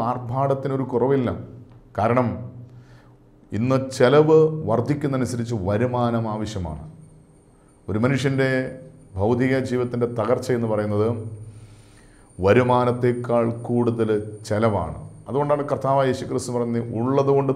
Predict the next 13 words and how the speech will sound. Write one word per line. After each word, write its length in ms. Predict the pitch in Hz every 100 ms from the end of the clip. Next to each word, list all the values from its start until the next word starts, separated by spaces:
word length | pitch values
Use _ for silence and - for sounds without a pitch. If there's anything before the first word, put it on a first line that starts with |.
| -
തൃപ്തിപ്പെടണം." 600 | 147 147 170 170 113 90 80 - - - - - - - - _ _ _ _ - - _
അതായത് 320 | 107 127 147 131
ദൈവം 280 | 127 147 160 156
നിനക്ക് 260 | 131 123 147
നൽകിയിരിക്കുന്ന 580 | 127 123 127 120 123 123 127 123
സമ്പത്ത്, 580 | 104 110 117 120 - 120 123 120 - - - - - - - 113
അതിൽ 160 | 131 143 147
തൃപ്തിപ്പെട്ട് 720 | 139 139 - 180 180 139 - 123
അതനുസരിച്ച് 640 | 123 127 151 156 156 156 127
ജീവിതം 360 | 123 120 117 113 110 - -
ക്രമീകരിക്കണം. 560 | 117 120 110 82 - - - - - - - -
ഇന്ന് 200 | 110 113 104 104 101 104
ആത്മീയ 360 | - 127 131